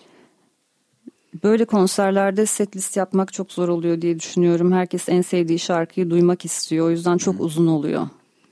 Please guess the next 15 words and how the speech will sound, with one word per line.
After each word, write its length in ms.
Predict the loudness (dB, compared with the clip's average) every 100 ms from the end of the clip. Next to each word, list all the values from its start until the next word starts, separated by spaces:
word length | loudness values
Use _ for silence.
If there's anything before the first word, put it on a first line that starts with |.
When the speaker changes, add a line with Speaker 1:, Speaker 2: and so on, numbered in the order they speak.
| _ _ _
Speaker 1:
Böyle 300 | -4 -4 -6 -8 -4
yirminci 460 | 0 2 2 0
yıl 100 | -4
konserleri 680 | -6 -6 -6 -4 -4 -4 -6
gibi 160 | -8 -8
böyle 180 | -6 -4
özel 280 | -4 -4 -4
konserler. 800 | -6 -6 -6 -6 -4 -4 -6 -14 _ _ _ _ -20 _ _
Kaç 180 | -8 -4
şarkı 320 | -2 -4 -2
olacak 340 | -6 -4 -8 -8
set 260 | -12 -10
liste 280 | -10 -8 -4
belli 220 | -2 0
mi? 180 | 0 -2